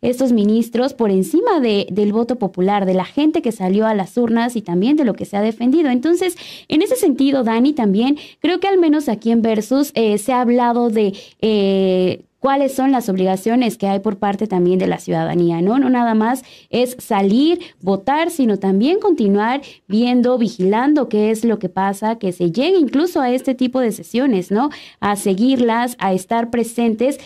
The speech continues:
pese a que no entendamos, ya lo mencionaba hace un momento Alina, inmediatamente se veían las interpretaciones para tratar de ver qué se estaba haciendo. Entonces, ¿cómo viste también la reacción,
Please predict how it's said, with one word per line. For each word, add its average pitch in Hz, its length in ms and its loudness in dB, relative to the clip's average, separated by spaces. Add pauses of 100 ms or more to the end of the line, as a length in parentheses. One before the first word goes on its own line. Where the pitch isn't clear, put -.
(200)
pese 226 260 0
a 202 40 -2
que 220 120 0
no 294 60 2
entendamos, 320 540 2
ya 247 140 -2
lo 330 80 2
mencionaba 226 480 2
hace 240 180 -2
un 240 60 4
momento 240 560 2 (200)
Alina, 214 600 0
inmediatamente 285 800 2
se 269 140 2
veían 208 260 2
las 262 180 0
interpretaciones 196 800 0
para 202 200 -2
tratar 190 340 -2
de 254 80 0
ver 240 180 -2
qué 247 140 -2
se 240 80 -6
estaba 226 260 -2
haciendo. 269 340 0
Entonces, 285 460 -2 (260)
¿cómo 403 220 0
viste 359 320 2
también 240 380 0
la 277 80 0
reacción, 233 500 -2